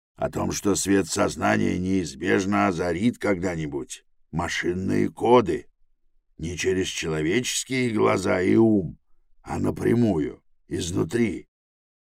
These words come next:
Написано, между прочим, ещё до мускусной ночи. Кстати, проверим ваш новый допуск.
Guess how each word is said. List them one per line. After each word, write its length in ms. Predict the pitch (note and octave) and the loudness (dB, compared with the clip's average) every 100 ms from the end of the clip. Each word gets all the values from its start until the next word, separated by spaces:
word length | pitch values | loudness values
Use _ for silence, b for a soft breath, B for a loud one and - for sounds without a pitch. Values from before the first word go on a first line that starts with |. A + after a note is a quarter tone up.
| _ | _
Написано, 680 | C#2 D#2 D#2+ G#2+ A2+ F#2 E2 | -8 -8 -4 -2 0 -2 -4
между 420 | D2 C2 C2 D2 | -4 -6 -8 -12
прочим, 440 | D2+ D2 - D2 C2+ | -8 -10 -10 -10 -12
ещё 540 | - - E2+ D#2+ D#2 _ _ _ _ - | -12 -6 -2 -2 -4 _ _ _ _ -10
до 160 | E2+ D#2+ | -8 -6
мускусной 640 | D#2+ - F2 D#2 E2+ D#2+ | -6 -6 -8 -8 -6 -6
ночи. 540 | D#2+ F2 - - - - _ _ _ _ _ _ _ _ _ _ | -4 -6 -6 -10 -14 -20 _ _ _ _ _ _ _ _ _ _
Кстати, 760 | - - D#2 D2+ D#2 D2+ C2+ - _ _ _ _ _ _ | -12 -6 -6 -4 -2 -2 -4 -14 _ _ _ _ _ _
проверим 720 | - E2 F2+ A#2+ A2 G2+ G2+ | -6 -4 0 0 0 0 0
ваш 300 | G2 F#2 - | 0 -4 -6
новый 380 | F2+ F2+ F#2 F2 | -4 2 2 2
допуск. 720 | D#2+ D#2 - D2 - - | 0 -6 -8 -16 -16 -18